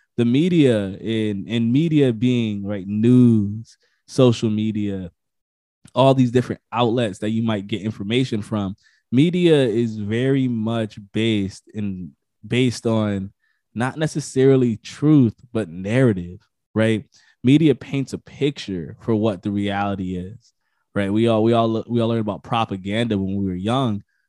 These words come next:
but, like, that is what media has become. That's what all media is.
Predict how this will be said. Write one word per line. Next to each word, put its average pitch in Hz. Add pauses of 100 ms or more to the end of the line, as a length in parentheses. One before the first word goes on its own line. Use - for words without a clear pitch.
(120)
but, 120
like, 113
that 175
is 160
what 120
media 127
has 113
become. 104
That's 131
what 143
all 151
media 98
is. 82